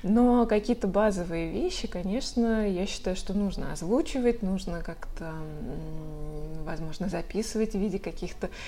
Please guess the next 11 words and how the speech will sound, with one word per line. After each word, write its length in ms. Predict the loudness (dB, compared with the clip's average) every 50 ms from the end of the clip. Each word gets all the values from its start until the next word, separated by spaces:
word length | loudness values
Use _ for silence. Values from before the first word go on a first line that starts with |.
| -10 -8 -2
чек-листов, 800 | 2 4 4 4 4 4 4 2 2 2 4 6 6 6 4 4
не 160 | 2 2 2
знаю, 260 | 2 0 0 0 0 0
инструкций, 840 | -2 0 2 2 2 2 2 -2 -4 0 2 2 4 2 2 0 -2 -2
давать 440 | 0 2 2 2 0 -2 -4 -4
все-таки, 420 | -6 -8 -8 -8 -8 -10 -10 -10 -8 -8
да, 220 | -6 -6 -6 -6 -8
женщинам 560 | -8 -8 -8 -8 -10 -10 -8 -6 -4 -4 -4 -4 -6 -6 -8 -8 -10 -2 0
перед 320 | 2 2 2 2 0 0
родами, 440 | 0 2 4 4 4 2 2 2 2
чтобы 420 | 0 0 -2 -2 0 0 0 -2